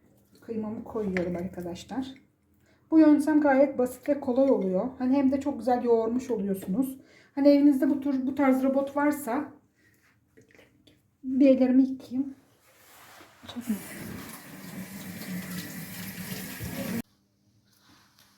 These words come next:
Kıymamızı koyduk içine.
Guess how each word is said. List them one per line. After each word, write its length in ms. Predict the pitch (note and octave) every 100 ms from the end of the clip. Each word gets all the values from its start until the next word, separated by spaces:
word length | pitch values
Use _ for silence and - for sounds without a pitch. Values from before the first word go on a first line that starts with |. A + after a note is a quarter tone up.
| - - _
Kıymamızı 720 | E4 D#4+ D4+ C#4+ C4 D#4+ -
koyduk 800 | - B3 A3+ G3 G3 - - -
içine. 500 | - - G#3 G3 B3